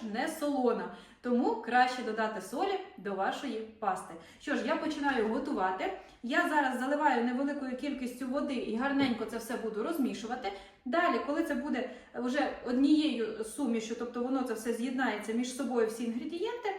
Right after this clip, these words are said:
я додам залишок води, додам сіль і буду заливати баклажани. Що ж, я приготувала заливку.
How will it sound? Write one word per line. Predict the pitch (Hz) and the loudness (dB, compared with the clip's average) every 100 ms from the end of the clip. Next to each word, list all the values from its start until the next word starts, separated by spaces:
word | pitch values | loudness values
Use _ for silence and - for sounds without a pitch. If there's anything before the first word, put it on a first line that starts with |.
| - - | -8 -6
я | 302 330 | 0 2
додам | 277 240 240 - | 4 2 2 -4
залишок | 226 254 240 - 381 - | 0 2 2 -2 -6 -2
води, | 415 415 427 - - - | 2 2 2 -4 -16 -6
додам | 277 247 220 202 | 2 4 4 0
сіль | - 440 494 - - | 0 2 2 -4 -12
і | 302 427 | 0 2
буду | 233 302 311 | 2 0 0
заливати | 208 208 202 240 254 | 0 0 0 -2 -2
баклажани. | 190 214 196 208 240 190 - - | -4 -4 -6 -4 -4 -6 -14 0
Що | 302 | 0
ж, | 285 | 4
я | 285 | 2
приготувала | 285 302 285 302 294 254 226 196 - - - - - | 6 4 4 2 6 6 6 2 -4 -14 -16 -16 -8
заливку. | 214 254 240 196 - 285 | 2 6 6 4 2 0